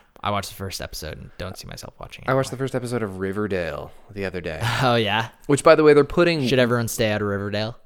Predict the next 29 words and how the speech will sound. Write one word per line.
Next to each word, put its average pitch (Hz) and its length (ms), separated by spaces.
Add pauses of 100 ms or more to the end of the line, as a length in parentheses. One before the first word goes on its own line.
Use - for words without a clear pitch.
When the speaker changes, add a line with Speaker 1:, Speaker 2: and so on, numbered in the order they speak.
(320)
Speaker 2:
No. 311 500 (180)
It's 202 140
Speaker 1:
No? 143 100
Speaker 2:
like, 226 300
it's, - 480
it's 208 240
trash, 139 560
but 120 100
it's 127 140
delicious. 101 840 (120)
Speaker 1:
<laughs> - 100 (260)
Speaker 2:
It's 156 200
like 151 360
Speaker 1:
It's - 300
delicious? 101 640
Speaker 2:
It 196 140
is. 269 180
They're 185 140
putting 208 280
it 165 120
week 170 160
by 151 120
week 147 220
on 120 140
Netflix, 110 400
which 117 120
is - 80
kinda 98 220
cool. 92 400